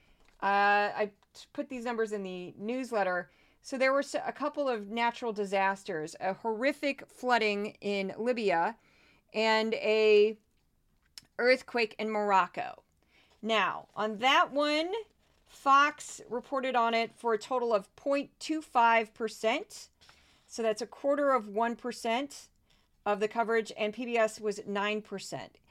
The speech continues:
In contrast, there's another story about an escaped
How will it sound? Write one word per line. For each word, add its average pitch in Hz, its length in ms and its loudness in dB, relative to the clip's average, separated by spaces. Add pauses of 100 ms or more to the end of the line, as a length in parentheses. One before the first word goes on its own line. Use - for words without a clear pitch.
(220)
In 254 200 -2
contrast, 262 720 2
there's 208 160 -8
another 214 240 -2
story 208 500 0
about 190 340 2
an 190 120 -4
escaped 226 580 -2